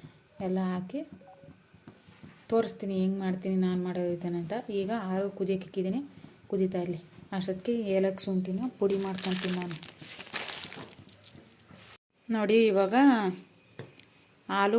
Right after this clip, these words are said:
ಒಡೆದು, ಒಡಿತು ನೋಡಿ. ಈಗ ಈ ಥರ ಒಡ್ಕೊಬೇಕು ಹಾಲು, ಆವಾಗ ಗಿಣ್ಣು ಚೆನ್ನಾಗಿ ಬರ್ತದೆ. ನೋಡಿ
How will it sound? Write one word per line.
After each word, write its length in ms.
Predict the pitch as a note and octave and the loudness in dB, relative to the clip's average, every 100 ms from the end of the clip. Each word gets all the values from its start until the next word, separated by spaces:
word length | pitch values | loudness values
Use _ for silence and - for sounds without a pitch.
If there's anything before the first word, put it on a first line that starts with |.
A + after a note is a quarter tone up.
| A#3 | 6
ಒಡೆದು, 420 | F#3+ F#3 F#3+ F#3 | 6 6 6 6
ಒಡಿತು 340 | F#3 F#3 F#3 | 6 4 2
ನೋಡಿ. 240 | F#3 F3 F3 | 0 0 -2
ಈಗ 120 | E3+ D3+ - _ - - _ - - | -6 -10 -16 _ -20 -20 _ -20 -6
ಈ 80 | G#3 | 2
ಥರ 160 | G3+ G#3 | 6 6
ಒಡ್ಕೊಬೇಕು 640 | F#3 F3+ G#3+ G#3 G3+ F3+ | 6 4 2 2 2 2
ಹಾಲು, 380 | F3 E3+ - - - - - - - | -2 -2 -8 -20 -20 -20 -10 -10 -2
ಆವಾಗ 280 | G3 G3+ G#3 A3+ | 4 6 6 4
ಗಿಣ್ಣು 260 | G3+ G3 G3+ | 2 0 0
ಚೆನ್ನಾಗಿ 320 | G3+ F#3 F3+ | 0 0 0
ಬರ್ತದೆ. 280 | F3+ D#3+ D#3+ - - - - - - - - - - - - _ _ - - | -2 -6 -8 -8 -10 -14 -8 -8 -8 -12 -16 -18 -20 -20 -20 _ _ -20 -12
ನೋಡಿ 180 | G#3+ G#3 | -6 -4